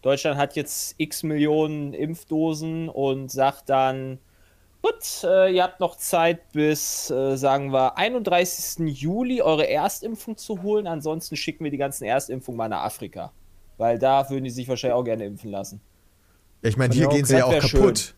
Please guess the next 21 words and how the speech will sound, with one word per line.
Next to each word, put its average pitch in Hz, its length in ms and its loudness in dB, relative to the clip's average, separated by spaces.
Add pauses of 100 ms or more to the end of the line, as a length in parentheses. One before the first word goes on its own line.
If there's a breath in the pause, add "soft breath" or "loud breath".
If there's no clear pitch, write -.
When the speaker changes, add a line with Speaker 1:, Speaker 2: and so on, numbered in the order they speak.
(100)
Speaker 2:
Also 117 340 2
Speaker 3:
Finde 131 140 2
ich 147 40 2
auch 160 160 2
okay. 143 220 -2
Speaker 1:
Das 226 200 0
wär, 196 280 6
Speaker 2:
hier 175 60 4
Speaker 1:
das 208 260 -2
wär 185 300 4
absolut 156 520 -2
richtig. 131 400 -2
Dann 151 160 2
sollen 240 160 2
die 233 80 -2
ganzen 214 280 2
Idioten 196 440 4
ja 180 140 4
an 170 80 -2
Corona 170 420 0
verrecken. 202 680 -2